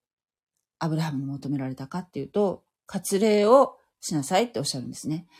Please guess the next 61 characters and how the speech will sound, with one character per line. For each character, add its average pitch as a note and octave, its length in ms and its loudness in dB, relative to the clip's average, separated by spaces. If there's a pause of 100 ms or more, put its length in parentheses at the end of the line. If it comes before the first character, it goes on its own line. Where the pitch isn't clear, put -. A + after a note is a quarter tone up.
(140)
し - 80 -14
か C4 100 4
も、 F#3+ 200 0 (440)
そ - 180 -4
れ A#3 140 6
は A#3+ 420 6
ア F#3+ 60 6
ブ G#3+ 120 6
ラ B3+ 140 8
ハ A#3 140 -2
ム E3+ 340 0 (760)
だ F#3+ 260 0
け B3 160 6
に B3+ 160 8
求 F#3 240 4
め F3 80 2
ら E3 80 0
れ E3 60 0
た D#3 140 -4
ん C#3 60 -4
じ C3+ 60 -6
ゃ - 20 -6
な C#3 140 -8
く - 80 -20
て、 F3 360 -2 (560)
ア D#3+ 120 2
ブ E3 120 2
ラ E3+ 80 4
ハ E3+ 180 -4
ム C#3+ 100 -4
に D3+ 100 -2
も、 F3+ 340 -4 (200)
ア E3 100 -4
ブ D#3+ 100 -2
ラ G3 60 0
ハ F#3+ 120 -4
ム D#3 80 -4
は C#3+ 60 -2
も C#3+ 140 -2
ち G#3+ 160 2
ろ G3 140 6
ん、 - 100 -4 (1200)
ア - 80 -12
ブ D3 100 -8
ラ D#3+ 60 -4
ハ D3 140 -8
ム C#3 100 -8
の C3 100 -6
子 D3+ 140 -8
供、 F3+ 420 0 (640)
そ - 120 -12
し - 120 -6
て、 G#3+ 400 2 (720)
ア D#3 100 -2
ブ F3 120 0
ラ F#3 80 0
ハ G3 180 -2
ム D#3 120 0
の C3+ 320 -4
そ - 120 -12
の、 B2+ 220 -8